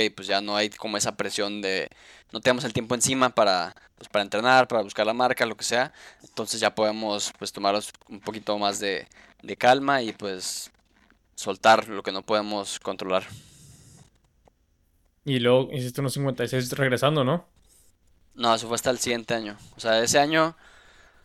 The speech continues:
Speaker 1: mejor era unos cincuenta y nueve, que lo hice en el dos mil diecinueve. Y luego, pues, todo el dos mil veinte, el, la primera parte del dos mil veinte no pudimos entrenar, competir. Hasta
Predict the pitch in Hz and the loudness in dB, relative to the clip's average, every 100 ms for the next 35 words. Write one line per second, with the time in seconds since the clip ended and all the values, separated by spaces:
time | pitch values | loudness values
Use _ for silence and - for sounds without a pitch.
0 | _ _ _ _ - 120 113 143 151 156 | _ _ _ _ -12 -10 2 6 6 4
1 | 165 139 127 117 113 113 123 147 160 165 | -2 -4 -4 2 0 2 2 4 4 2
2 | - _ _ _ _ _ - 113 113 135 | -4 _ _ _ _ _ -6 -2 0 -2
3 | 123 107 117 123 123 117 117 139 160 - | -2 -4 -4 -2 -4 -2 0 0 -2 -10
4 | _ _ _ - - - _ _ _ _ | _ _ _ -20 -20 -20 _ _ _ _
5 | 110 107 107 110 110 113 - - 110 123 | -8 0 2 2 2 -2 -6 -10 -6 0
6 | 123 123 120 120 127 120 135 127 117 104 | 2 2 -2 0 0 2 2 4 2 -2
7 | 101 104 - 113 113 120 127 123 113 120 | -2 -2 -2 -4 0 0 0 -4 -4 0
8 | 123 120 123 113 123 120 117 113 107 104 | 0 0 -2 0 2 0 0 -4 -4 -2
9 | 107 120 120 - 104 - 123 135 131 104 | 6 8 6 4 -8 -6 0 4 6 6
10 | - 113 101 95 98 | 6 6 8 8 6